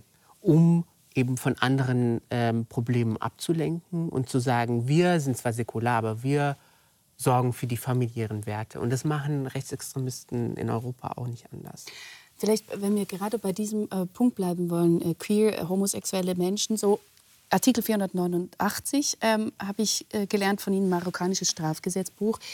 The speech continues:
Speaker 2: eben verbietet Homosexualität, setzt unter Strafe bis zu drei Jahren Haft offenbar. Äh, da ste-,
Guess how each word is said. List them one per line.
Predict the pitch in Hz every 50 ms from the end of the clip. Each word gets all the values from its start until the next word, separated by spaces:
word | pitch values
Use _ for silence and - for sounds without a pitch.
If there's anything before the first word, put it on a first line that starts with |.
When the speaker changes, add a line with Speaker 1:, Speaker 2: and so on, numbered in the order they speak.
| - - -
Speaker 2:
eben | 208 185 185 175 - -
verbietet | - - 175 160 - 196 214 - - 247 247 - - -
Homosexualität, | 220 208 233 233 226 - 240 226 - - 220 208 - 226 226 220
setzt | - 196 185 - - -
unter | 180 175 175
Strafe | - - - 180 196 - 196
bis | 170 185 180
zu | - 185
drei | - 165 156 156
Jahren | 156 160 160 151 151 151 147 139
Haft | 160 220 - - - -
offenbar. | 240 233 - 247 233 - 240 294 339 - - - - - - - - - - _ -
Äh, | 196 190 185 185
da | 190 180
ste-, | - - - - - 196